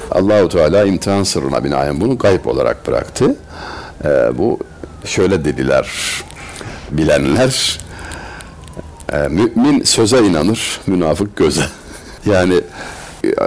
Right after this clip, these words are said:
"Abi ahireti görmedim, yakın hasıl olmuyor, aklım başıma gelmiyor." Sen görmedin de Resulullah gördü. E, sana da haber verdi. E, o nasıl biri? Kim o aleyhissalatü vesselam?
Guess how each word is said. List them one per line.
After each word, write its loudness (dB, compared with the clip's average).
"Abi 6
ahireti 4
görmedim, 4
yakın 4
hasıl 4
olmuyor, 6
aklım 2
başıma 2
gelmiyor." 4
Sen 2
görmedin 2
de 4
Resulullah 0
gördü. 2
E, -4
sana 2
da 4
haber 4
verdi. 2
E, 4
o 4
nasıl 4
biri? 4
Kim 4
o 6
aleyhissalatü 4
vesselam? 2